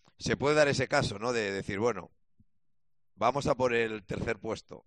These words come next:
Tercer puesto pasa, repito, porque el, el Sporting de Gijón le gane al Eibar y nosotros ganemos al Amorebieta. Pero claro, ellos piensan lo mismo también. El Leganés piensa,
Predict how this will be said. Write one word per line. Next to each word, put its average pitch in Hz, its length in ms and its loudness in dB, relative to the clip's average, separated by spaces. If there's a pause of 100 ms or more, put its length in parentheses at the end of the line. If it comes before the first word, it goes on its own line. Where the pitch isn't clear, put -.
(160)
Tercer 90 300 -14
puesto 107 340 -6
pasa, 107 480 -4 (680)
repito, 104 420 -6
porque 95 440 -6
el, 87 460 -14 (1080)
el 98 160 -2
Sporting 117 360 -4
de 110 100 -4
Gijón 113 300 -2
le 104 120 -2
gane 98 200 -2
al 113 120 -2
Eibar 147 420 2 (400)
y 101 220 -6
nosotros 101 440 -8
ganemos 95 360 -6
al 92 100 -4
Amorebieta. 87 580 -8 (300)
Pero 107 160 -4
claro, 131 180 2
ellos 139 160 0
piensan 139 320 -2
lo 107 120 -4
mismo 120 280 -6
también. 101 480 -4 (1040)
El 98 360 -4
Leganés 110 360 -2
piensa, 101 520 -6